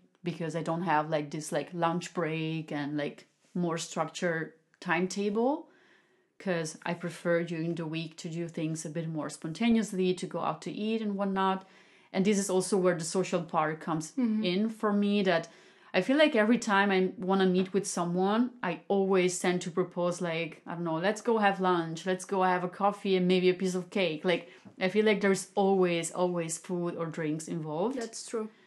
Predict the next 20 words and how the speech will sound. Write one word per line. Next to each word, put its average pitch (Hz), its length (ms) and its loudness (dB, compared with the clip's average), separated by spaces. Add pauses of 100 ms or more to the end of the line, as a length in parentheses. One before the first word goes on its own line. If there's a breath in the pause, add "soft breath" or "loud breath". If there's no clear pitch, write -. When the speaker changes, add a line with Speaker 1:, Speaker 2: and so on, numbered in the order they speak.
(300 soft breath)
Speaker 1:
Um, 175 720 2 (420)
Speaker 2:
I 254 60 4
would 262 80 8
Speaker 1:
and - 100 4
Speaker 2:
say 302 100 8
Speaker 1:
I 285 40 8
Speaker 2:
rather 262 300 8
food 233 300 -2
than 214 140 0
drinks. 202 300 0
Speaker 1:
Yeah, 185 260 8
Speaker 2:
I 240 40 2
don't 247 120 4
think 262 140 6
Speaker 1:
rather 247 160 8
Speaker 2:
you're 233 100 4
Speaker 1:
food. 233 240 0
Speaker 2:
such 170 80 -4
a, 220 240 4
like, 226 280 0